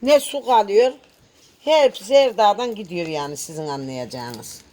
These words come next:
Şöyle. Hem bakımlarını, e, daha hala beyaz sinek var kohleralarda ya.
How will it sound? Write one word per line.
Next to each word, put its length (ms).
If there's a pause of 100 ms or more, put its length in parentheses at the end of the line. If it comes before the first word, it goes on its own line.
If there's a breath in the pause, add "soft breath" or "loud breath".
(580 soft breath)
Şöyle. 580 (1500 soft breath)
Hem 240
bakımlarını, 640
e, 320 (320)
daha 220
hala 460
beyaz 280
sinek 360
var 180
kohleralarda 760
ya. 280